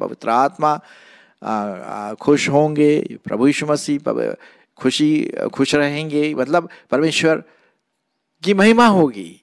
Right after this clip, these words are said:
ये मेरा कहने का मतलब। So, मेरे प्रियो, आइए, इससे पहले कि हम अपने बच्चों को स्कूल भेजें, प्रार्थना करें। वापस आते हैं, उस समय भी प्रार्थना करें, धन्यवाद दें और इस प्रकार से अपने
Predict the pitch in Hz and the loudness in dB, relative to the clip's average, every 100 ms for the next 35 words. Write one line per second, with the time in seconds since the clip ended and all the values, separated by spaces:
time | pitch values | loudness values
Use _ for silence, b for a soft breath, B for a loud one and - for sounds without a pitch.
0 | _ 214 247 160 117 113 110 107 104 104 | _ 0 2 2 0 -4 -4 -6 -6 -6
1 | 98 101 87 - b b b b - 156 | -10 -14 -14 -20 b b b b -2 4
2 | 185 190 190 214 208 180 247 226 123 - | 6 6 8 10 10 10 10 8 4 -4
3 | _ _ _ - 101 - 147 143 151 156 | _ _ _ -16 -6 -4 0 0 0 -2
4 | 160 147 147 147 139 147 143 139 151 147 | -4 -4 -2 -4 -4 -4 -4 -4 -6 -4
5 | 143 - 156 151 143 165 202 - - 98 | -6 -4 -4 0 0 2 0 0 -4 -2
6 | 110 135 131 139 151 120 131 165 156 165 | -2 -6 -4 -2 -2 0 2 0 2 0
7 | - 196 220 - - 120 139 147 139 143 | 2 -2 -2 -6 -6 -4 -4 -2 0 0
8 | 151 151 151 151 131 139 143 139 147 165 | -2 -4 -2 -2 -4 -2 0 0 0 -4
9 | 208 B B B B B B - 240 170 | -4 B B B B B B -8 -6 -4
10 | 170 170 180 196 202 190 - 139 135 | 0 4 4 4 0 0 -2 -6 -8